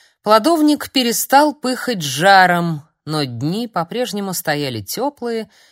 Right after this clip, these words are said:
хотя в воздухе теперь чувствовалась приближающаяся осень.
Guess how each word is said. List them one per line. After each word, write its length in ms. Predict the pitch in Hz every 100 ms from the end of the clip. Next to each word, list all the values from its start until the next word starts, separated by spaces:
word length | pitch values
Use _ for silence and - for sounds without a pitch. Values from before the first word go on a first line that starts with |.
| _
хотя 400 | _ 170 254 339
в 60 | 254
воздухе 480 | 254 254 262 - 185
теперь 400 | 190 180 214 -
чувствовалась 840 | - 180 - 185 180 175 165 -
приближающаяся 1300 | - 170 156 147 127 127 127 - 135 117 - 131 -
осень. 560 | - 110 98 - 104